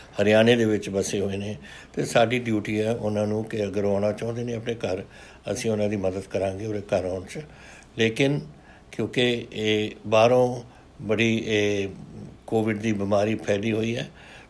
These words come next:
ਤਾਂ ਜਦੋਂ ਆਉਣਗੇ ਅਸੀਂ ਉਹਨਾਂ ਨੂੰ, ਅ, ਕੁਆਰੰਟਾਈਨ ਦੇ ਵਿੱਚ ਸਾਨੂੰ ਕਰਨਾ ਪਊ। ਉਹ ਇੱਕੀ ਦਿਨ ਉਹਨਾਂ ਨੂੰ ਉਹਦੇ ਵਿੱਚ ਰਹਿਣਾ ਪਊ ਔਰ ਉਹਦਾ ਪ੍ਰਬੰਧ ਅਸੀਂ ਕੀਤਾ ਹੋਇਆ ਹੈ ਹਰ ਜ਼ਿਲ੍ਹੇ ਦੇ ਵਿੱਚ, ਤਾਂ ਕਿ ਉਹਨਾਂ ਦੀ ਉੱਥੇ ਰਿਹਾਇਸ਼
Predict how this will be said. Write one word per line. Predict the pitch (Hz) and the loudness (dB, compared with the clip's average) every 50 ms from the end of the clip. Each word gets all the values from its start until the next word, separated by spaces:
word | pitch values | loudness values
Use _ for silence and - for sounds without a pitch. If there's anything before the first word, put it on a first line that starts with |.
| - | -4
ਤਾਂ | - 127 113 | -2 -2 0
ਜਦੋਂ | 101 113 117 113 120 120 117 | 4 6 6 6 6 4 4
ਆਉਣਗੇ | - 110 123 135 147 143 147 135 139 151 - - - - - - - - - - 113 | 4 6 6 6 6 6 4 2 0 0 -4 -12 -20 -20 -20 -20 -20 -14 -6 -2 -2
ਅਸੀਂ | 110 - - 117 | 0 0 0 0
ਉਹਨਾਂ | 113 110 110 110 113 110 110 | 0 2 2 2 2 2 2
ਨੂੰ, | 107 107 104 104 101 104 - - - - - - - - - 101 98 95 95 95 98 98 98 | 2 0 -2 -2 -4 -6 -12 -16 -20 -20 -20 -18 -10 -4 -2 0 2 2 2 2 2 2 0
ਅ, | 95 | -2
ਕੁਆਰੰਟਾਈਨ | - - - 101 101 107 101 98 - 107 104 107 | -2 2 2 2 2 2 0 -4 -4 -4 -2 -2
ਦੇ | 101 | -2
ਵਿੱਚ | 98 104 101 - | -2 -2 -4 -2
ਸਾਨੂੰ | - 104 104 104 101 | -4 -4 -4 -4 -4
ਕਰਨਾ | - 110 98 104 110 107 | -4 -2 -2 -2 -2 -4
ਪਊ। | - - 127 143 151 - - - - - - - - - - - | -4 -4 -6 -6 -6 -10 -18 -20 -20 -20 -20 -20 -20 -14 -6 -2
ਉਹ | 107 107 95 104 | -2 -2 -2 -4
ਇੱਕੀ | 113 110 - 120 117 | -6 -6 -4 -4 -2
ਦਿਨ | 104 113 113 113 | 0 2 2 2
ਉਹਨਾਂ | 110 110 113 113 110 | 2 2 2 2 2
ਨੂੰ | 113 110 110 107 95 - | 2 0 -2 -2 -4 -2
ਉਹਦੇ | 113 110 107 107 | -2 -2 0 0
ਵਿੱਚ | 110 110 107 - | -2 -4 -4 -2
ਰਹਿਣਾ | 104 110 117 131 | 0 2 2 2
ਪਊ | 127 - - 127 127 - - - - - - - - - - - - | 2 0 -2 -4 -4 -4 -8 -14 -20 -20 -20 -20 -20 -20 -18 -8 0
ਔਰ | 113 117 117 | 4 4 4
ਉਹਦਾ | 117 - 127 127 127 135 135 | 4 4 0 4 6 6 4
ਪ੍ਰਬੰਧ | 120 - 113 107 113 117 120 120 113 107 | 4 2 0 4 4 4 4 2 -2 -4
ਅਸੀਂ | 107 - 127 104 | -4 -4 -6 -6
ਕੀਤਾ | - 110 107 - 131 120 | -6 -8 -4 0 4 4
ਹੋਇਆ | 117 113 107 107 | 4 6 4 2
ਹੈ | 104 107 107 - - - - - - - - - - 107 107 | 0 -2 -4 -6 -12 -18 -20 -20 -20 -20 -18 -8 -2 0 0
ਹਰ | 107 | 0
ਜ਼ਿਲ੍ਹੇ | 104 101 117 117 120 123 | 2 4 4 4 4 4
ਦੇ | 117 120 | 4 4
ਵਿੱਚ, | 107 104 101 98 - - - - - - - - - - - | 2 2 0 -2 -4 -8 -8 -10 -12 -18 -20 -20 -20 -8 0
ਤਾਂ | - 113 107 | 4 4 4
ਕਿ | 104 - 113 | 4 4 2
ਉਹਨਾਂ | 113 113 110 113 117 107 | 2 4 4 4 4 4
ਦੀ | 110 107 107 | 2 2 0
ਉੱਥੇ | 104 104 107 - 110 | 0 0 0 0 0
ਰਿਹਾਇਸ਼ | 98 87 85 107 107 110 117 117 - - - | 2 2 2 4 4 4 2 2 0 -6 -6